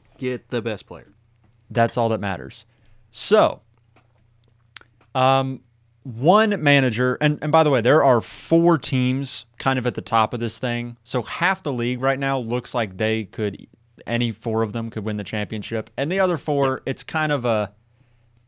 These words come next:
Speaker 2: maybe next year sort of thing. I mean, they're not, they're not all terrible, but, you know, we just gotta, we gotta call a spade a spade. It's just not gonna really happen this year.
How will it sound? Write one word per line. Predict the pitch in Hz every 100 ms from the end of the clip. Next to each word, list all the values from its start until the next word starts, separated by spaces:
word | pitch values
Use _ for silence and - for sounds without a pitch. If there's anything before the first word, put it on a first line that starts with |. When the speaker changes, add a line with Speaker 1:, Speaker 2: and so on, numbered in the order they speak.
| _ _
Speaker 2:
maybe | - 123 117
next | 110 110 -
year | 120 120
sort | - 123
of | 117
thing. | 127 127 123 _ _ _ -
I |
mean, | 123
they're | 131
not, | 147 143 -
they're | 131
not | 147 135
all | 127
terrible, | - 123 120 120 113
but, | 131 127 _ _ _ _ -
you | 120
know, | 101 98 _ _
we | 127
just | 123 127
gotta, | 143 127 -
we | 117
gotta | 135 135 123
call | - 113
a | 110
spade | - 104
a |
spade. | 107 101 90 95
It's | 95
just | - 95
not | 92
gonna | - 92
really | 92 87
happen | 98 92 92
this | 90
year. | 87